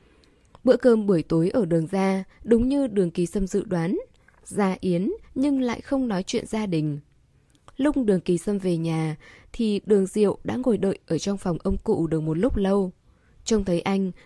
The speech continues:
Đường Diệu mỉm cười gật đầu. "Anh." Đường Kỳ Sâm đổi một đôi dép màu xanh đậm rồi cởi áo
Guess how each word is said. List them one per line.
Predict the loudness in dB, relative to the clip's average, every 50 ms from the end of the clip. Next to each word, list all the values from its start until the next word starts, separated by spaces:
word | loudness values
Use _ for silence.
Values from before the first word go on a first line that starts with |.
| -2
Đường | 2 4 4 4
Diệu | 4 0 0 0
mỉm | 0 -2 0 0 0 -2
cười | -2 -2 -2 0 0 0
gật | -2 -2 -4 -2
đầu. | -2 0 0 2 0 0 -2 -2 -6 _ _ -20 -20 -20 _ _ _ _ -20 -20 -16 -8
"Anh." | -4 -2 -2 -2 -2 -6 -10 -20 _ _ _ _ _ _ _ _ _ _ _ _ _ _ -20 -6 4
Đường | 6 6 6 6
Kỳ | 4 2 0 0
Sâm | 2 2 0 0 0 0 2
đổi | 2 2
một | 2 0 0
đôi | 0 0 0
dép | 0 -2 -4 -4 -2
màu | -2 -2 -2
xanh | -2 -4 -6 -6 -2 -2
đậm | -2 -2 -2 -4 -8 -16 -20 -8
rồi | 0 2 4 4 2 0 0
cởi | 0 0 0
áo | 0 -2 -6 -6